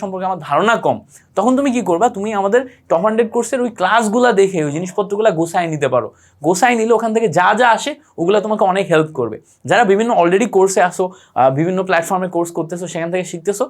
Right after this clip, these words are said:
তাদের জন্য দরকার নেই। অবশ্যই তুমি মাল্টিপল জায়গাতে কোর্স কিনে এগুলো শিখবা না, বা হচ্ছে যে তুমি একই জিনিস বারবার বিভিন্ন জায়গায় পড়বা না, সবসময় ক্লাসই করবা না। অবশ্যই তোমার নিজেকে বেশি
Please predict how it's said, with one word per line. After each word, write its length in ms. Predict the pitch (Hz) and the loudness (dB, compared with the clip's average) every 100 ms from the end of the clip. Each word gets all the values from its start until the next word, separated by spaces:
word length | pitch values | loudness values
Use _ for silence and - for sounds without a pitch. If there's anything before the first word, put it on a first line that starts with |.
| - - | -8 -2
তাদের 180 | 175 202 254 | 0 2 2
জন্য 100 | 262 214 | 2 2
দরকার 220 | 196 226 185 | 2 0 -2
নেই। 80 | 277 - | -2 0
অবশ্যই 320 | 190 - 254 240 - _ _ _ _ _ - - | 0 0 0 -2 -8 _ _ _ _ _ -12 -6
তুমি 140 | 190 175 | 0 2
মাল্টিপল 260 | 175 202 214 | 4 4 4
জায়গাতে 220 | 214 214 220 | 2 2 2
কোর্স 140 | 190 190 | 2 2
কিনে 120 | 208 190 | -4 -2
এগুলো 160 | 185 180 | -4 -4
শিখবা 240 | 180 151 127 | -2 0 0
না, 60 | 131 - - - | -2 -10 -20 0
বা 80 | 139 151 | 2 2
হচ্ছে 200 | 160 190 170 | 2 0 -2
যে 60 | 165 | -2
তুমি 120 | 180 175 | -2 -2
একই 140 | 185 220 | 0 0
জিনিস 120 | 214 208 | 2 2
বারবার 220 | 170 175 175 147 | 4 4 2 2
বিভিন্ন 200 | 170 190 185 | -2 0 0
জায়গায় 200 | 170 165 | 0 0
পড়বা 180 | 165 147 | 0 -2
না, 40 | 139 160 | -4 -8
সবসময় 260 | 160 196 | -6 -2
ক্লাসই 300 | 175 165 185 156 | 0 0 -2 -4
করবা 180 | 127 117 | -4 -4
না। 40 | 107 - - 175 | -8 -14 -6 -4
অবশ্যই 260 | 214 294 - | 0 -2 -2
তোমার 200 | 185 214 208 - - 156 | 2 2 0 -8 -4 2
নিজেকে 300 | 214 277 269 240 | 4 4 2 2
বেশি 140 | 220 | 0